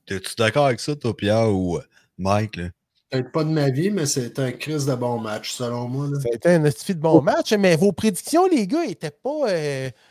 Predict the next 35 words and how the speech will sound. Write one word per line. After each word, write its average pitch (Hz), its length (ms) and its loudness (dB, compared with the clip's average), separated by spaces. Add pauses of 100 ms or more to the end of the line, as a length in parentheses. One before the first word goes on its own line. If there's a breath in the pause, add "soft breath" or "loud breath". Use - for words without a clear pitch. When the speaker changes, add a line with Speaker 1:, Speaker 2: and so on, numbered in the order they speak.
(140 soft breath)
Speaker 3:
tu 202 100 -4
sais, 147 800 -2
je - 80 -8
suis - 180 -12
d'accord 151 280 4
avec 170 160 2
vous 131 140 -4
autres 190 160 -2
que 156 100 -2
peut-être 165 400 -2
les 131 160 -4
autres 165 180 -4
auraient 131 140 -4
pu - 140 -14
gagner, 143 420 0
là, 220 100 0
mais 147 140 0
vous 123 180 -4
disiez 110 300 -4
que - 80 -10
c'était, 139 200 2
ça - 300 -6
pourrait 127 200 -8
être 135 100 -6
un 117 160 -2
match 127 420 -2
hyper 107 360 -2
plate. 131 340 -6
Vous 110 180 -8
êtes 135 120 -8
trompés 139 340 -2
même 180 260 -2
là-dessus, 175 460 -6
les 165 100 -6
gars. 202 180 -6